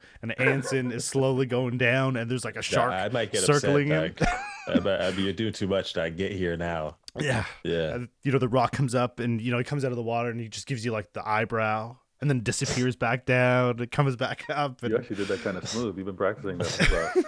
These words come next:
Speaker 3: while.
Speaker 1: <laughs> Hey, listen, the, the Rock's, the Rock's my guy, you know?
Speaker 3: You're a
Speaker 1: Um,
Speaker 3: stand-in.
Speaker 1: the, the Rock is my guy. And speaking of The Rock, this is a perfect transition to this. You know, I didn't, I didn't hit you with this, guys, in the notes, but it's a conversation that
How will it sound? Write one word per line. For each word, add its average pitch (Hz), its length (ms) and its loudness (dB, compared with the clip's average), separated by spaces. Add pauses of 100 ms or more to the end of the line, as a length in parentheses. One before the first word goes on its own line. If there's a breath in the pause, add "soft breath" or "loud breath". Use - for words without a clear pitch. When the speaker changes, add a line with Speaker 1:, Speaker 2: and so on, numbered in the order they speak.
(140)
Speaker 3:
while. 147 200 0
Speaker 1:
<laughs> 151 120 2
Hey, 131 160 2
listen, 123 240 -2
the, 113 100 0
the 110 240 -2
Rock's, 135 300 0
the - 140 -6
Rock's 151 280 -2
my 113 140 -2
guy, 101 260 -4
you 101 140 -8
know? 107 200 -6 (220 loud breath)
Speaker 3:
You're 98 100 -2
a - 20 0
Speaker 1:
Um, 107 360 0
Speaker 3:
stand-in. 98 200 -8 (500)
Speaker 1:
the, 123 300 2
the 123 100 -2
Rock 131 260 4
is 131 120 0
my 127 120 4
guy. 123 120 2
And 143 100 4
speaking 175 300 2
of 156 60 6
The 143 80 6
Rock, 156 240 2
this 135 80 2
is 117 60 -2
a - 40 -10
perfect 139 300 0
transition 131 460 -2
to - 120 -10
this. 104 380 -8
You 117 80 -8
know, 110 60 -6
I 110 60 -2
didn't, 143 280 -2
I 120 80 -2
didn't 139 180 4
hit 127 240 0
you 123 80 -2
with 110 80 -6
this, 110 160 -8
guys, 110 320 0
in 107 80 -4
the 107 80 -4
notes, 117 300 0
but 98 260 -8
it's - 180 -10
a 107 40 -12
conversation 117 720 -4
that 98 200 -14